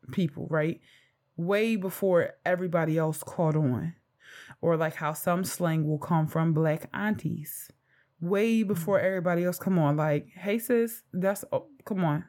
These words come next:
Speaker 1: You know your great-grandma been
Speaker 2: Mm-hmm.
Speaker 1: saying that for years." Or, "Child, please. My family been saying that." But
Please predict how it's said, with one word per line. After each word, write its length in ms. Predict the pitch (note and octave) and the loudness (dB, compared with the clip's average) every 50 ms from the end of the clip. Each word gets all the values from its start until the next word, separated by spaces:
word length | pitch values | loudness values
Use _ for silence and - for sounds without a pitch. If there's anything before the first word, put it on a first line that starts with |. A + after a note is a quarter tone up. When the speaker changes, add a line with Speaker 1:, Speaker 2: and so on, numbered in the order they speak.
| _ _ _ _ _ _ _ - | _ _ _ _ _ _ _ -6
Speaker 1:
You 160 | E3 F#3+ A3 | -2 2 4
know 100 | A3+ A3 | 4 4
your 180 | G#3 G3 G3 F3+ | 4 0 -2 -2
great-grandma 520 | - F#3 F3 E3 F3 E3+ E3 E3 D#3+ D#3+ | -2 -2 -2 0 0 0 0 2 0 0
been 120 | D#3+ D#3+ | 0 0
Speaker 2:
Mm-hmm. 80 | D#3 D#3+ | -2 0
Speaker 1:
saying 180 | - D#3+ D#3+ D#3+ | 0 0 0 2
that 140 | D#3 D#3 D3 | 0 -2 -2
for 120 | - D#3+ | -4 -4
years." 420 | D#3+ D3+ D#3+ D3+ D3 C#3+ C#3+ C#3+ C#3 | -2 0 0 2 2 0 0 -2 -4
Or, 120 | - D#3+ | -6 -6
"Child, 340 | - - A#3+ A#3 A#3 A#3 A3 | -4 -2 0 0 0 0 0
please. 480 | A3+ G#3 F3 D3+ D3+ D3+ C#3+ - - _ - - - - - - _ _ _ _ - | 0 0 0 0 0 0 -2 -4 -8 _ -20 -20 -20 -20 -20 -20 _ _ _ _ -6
My 180 | - G3+ G#3+ G#3+ | -4 -2 -2 -2
family 360 | - A3 G3+ F#3+ F#3 F3 F3 | 0 -2 0 0 0 0 0
been 160 | E3 F3+ F3+ | 0 -2 -2
saying 300 | F3 - - E3 D3 D3 | -2 0 0 0 2 2
that." 220 | D#3 - - - - _ - - - _ _ _ - | 0 0 -2 -4 -8 _ -20 -20 -20 _ _ _ -2
But 400 | A3 A3+ G#3+ F#3 E3+ - _ | 0 4 4 2 2 0 _